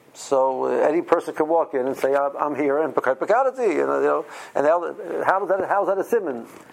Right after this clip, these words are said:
This is a Siman which belongs to Klaiso, how is it a Siman? So the truth is, if you look in the Medrash, which it comes from, it says, the Medrash says that Klaiso did not know the Siman.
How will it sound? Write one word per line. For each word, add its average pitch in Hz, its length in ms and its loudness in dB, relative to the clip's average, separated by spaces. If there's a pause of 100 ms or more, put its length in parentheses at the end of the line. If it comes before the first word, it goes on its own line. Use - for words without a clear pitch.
This - 120 -6
is 165 180 2
a - 20 6
Siman 185 220 0
which - 100 -12
belongs 170 440 0
to 190 80 -8
Klaiso, 208 420 2
how 165 140 0
is 147 80 -8
it 160 40 -4 (120)
a 147 40 4
Siman? 120 200 -6 (840)
So - 180 2
the 156 100 -4
truth 220 260 0
is, 165 220 0
if 170 200 0
you 160 280 2
look 208 120 -2
in 175 80 0
the 156 60 0
Medrash, 151 420 2
which 143 160 -2
it 143 60 -2
comes 147 320 2
from, 143 260 -2
it 135 80 -4
says, 135 180 0
the 147 60 2
Medrash 151 200 -2
says 147 160 0
that - 140 -4
Klaiso 160 420 0
did 156 80 4
not 165 160 2
know 165 120 2
the 135 100 -2
Siman. 135 400 -2